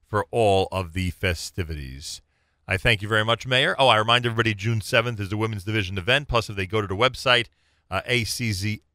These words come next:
A C S Z dot org slash W D Luncheon, they can register for the Hamilton tickets.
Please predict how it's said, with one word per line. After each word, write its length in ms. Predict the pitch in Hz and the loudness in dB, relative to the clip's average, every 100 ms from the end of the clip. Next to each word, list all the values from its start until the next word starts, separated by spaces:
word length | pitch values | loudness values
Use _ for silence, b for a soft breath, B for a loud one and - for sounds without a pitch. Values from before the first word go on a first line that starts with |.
| _ | _
A 400 | 127 139 147 143 - _ | 0 0 0 -4 -12 _
C 460 | - - 131 127 - | -12 -8 -6 -6 -4
S 300 | 120 - 98 | -4 -4 -6
Z 260 | 101 117 | -6 -4
dot 300 | 107 101 98 - | -2 0 0 -4
org 320 | 113 110 92 | -2 -2 -4
slash 340 | - 110 107 - | -6 -4 -2 -2
W 300 | 113 104 101 | -4 -4 -6
D 160 | 98 | -6
Luncheon, 560 | 95 135 170 - 113 107 | -2 0 -2 -2 -4 -2
they 140 | 101 | -4
can 260 | 95 107 101 | -2 -6 0
register 400 | 107 104 - 107 | 0 0 -4 -4
for 80 | 90 | -4
the 80 | 87 | -2
Hamilton 420 | 110 104 92 98 | -2 -2 -4 -6
tickets. 440 | - 95 90 - | -4 -4 -6 -8